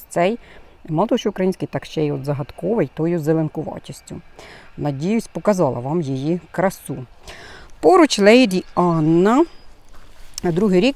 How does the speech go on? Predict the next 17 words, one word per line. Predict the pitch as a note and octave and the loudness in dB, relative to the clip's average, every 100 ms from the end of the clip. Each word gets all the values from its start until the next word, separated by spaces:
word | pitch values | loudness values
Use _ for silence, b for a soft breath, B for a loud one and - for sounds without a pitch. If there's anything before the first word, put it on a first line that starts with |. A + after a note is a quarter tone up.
| - | -2
і | F3+ | -2
одна | F3 G3+ | 0 -2
квітка. | - D3 - | -4 -6 -4
Минулий | C#3+ F3+ B3 C#4 | -2 2 4 4
рік | D4 | 2
була, | B3+ C4+ - | 4 4 4
була | G#3 A#3+ | 2 4
одна | A#3 A#3+ | 4 2
квітка, | A#3 A#3 - A3 - | 0 -4 -4 -6 -2
і | |
цьогоріч | - F3+ C#3 B2+ - | -4 -2 -4 -6 -8
одна | C#3 - | -10 -10
квітка. | - - - - | -12 -16 -14 -6
Кущ | D4 G#3 | -4 0
досить | A#3+ - F#3 | -2 -2 -6
слабенько | G3 E3 C#3 C#3 | -2 -2 -4 -6
наростає. | C#3 D#3 - G#4+ G#4+ | -8 -8 -10 -8 -6